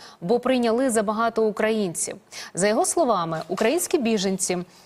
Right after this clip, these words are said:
масово приїжджають до Нідерландів з усього Євросоюзу не через війну,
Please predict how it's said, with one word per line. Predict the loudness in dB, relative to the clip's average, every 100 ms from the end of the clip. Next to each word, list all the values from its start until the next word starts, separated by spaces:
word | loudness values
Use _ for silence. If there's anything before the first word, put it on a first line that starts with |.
| -10
масово | 0 2 2 2 2
приїжджають | 2 0 2 2 2 2
до | 2
Нідерландів | 2 2 2 2 2 -2 -2 -2
з | 0
усього | 0 0 0 0 2
Євросоюзу | 2 2 2 0 0 0 0 0 2 2 0
не | 0 0 0
через | 0 0 2 2 0 -2
війну, | -2 -2 0 2